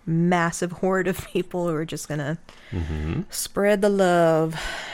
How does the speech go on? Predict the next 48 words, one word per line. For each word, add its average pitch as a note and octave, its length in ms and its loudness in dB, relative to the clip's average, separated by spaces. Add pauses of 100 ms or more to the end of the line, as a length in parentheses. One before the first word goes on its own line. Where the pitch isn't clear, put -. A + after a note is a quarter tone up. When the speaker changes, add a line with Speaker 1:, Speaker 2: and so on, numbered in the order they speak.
(160)
Speaker 2:
Well, D#3 340 4
Speaker 1:
But, D3 80 0
um, D#3+ 500 2
Speaker 2:
maybe A2+ 560 2
now G2+ 260 2
there'll F2+ 180 0
be F2 120 0
Social F#2+ 180 -4
Security - 460 -6
left F2 220 -6
for D#2+ 140 -6
all - 180 -8
of - 140 -12
us. - 180 -18 (240)
Sorry, - 320 -8
I - 40 -4
told E2+ 240 -4
you F2+ 60 -6
I - 20 -10
was F2+ 100 -12
a F2+ 40 -10
morbid F#2 140 0
Speaker 1:
you B3 160 2
are G3+ 120 4
Speaker 2:
son E3 80 4
Speaker 1:
a - 40 4
Speaker 2:
of D#3 80 4
a - 20 2
Speaker 1:
morbid G#3 340 4
Speaker 2:
bitch. - 40 -4
Speaker 1:
son - 180 4
of A3 80 0
a A3 80 2
bitch. F#3+ 300 4
That E3+ 180 2
is G3 160 0
true. F3 300 4 (800)
So, E3+ 580 6 (120)
you F4 160 6
know, F#4 120 8
I G4 120 8
don't F#3+ 180 6
know. D#3+ 340 6
This - 320 4
whole B3 180 2
thing G3+ 220 2
with F#3+ 160 0
me, E3+ 300 0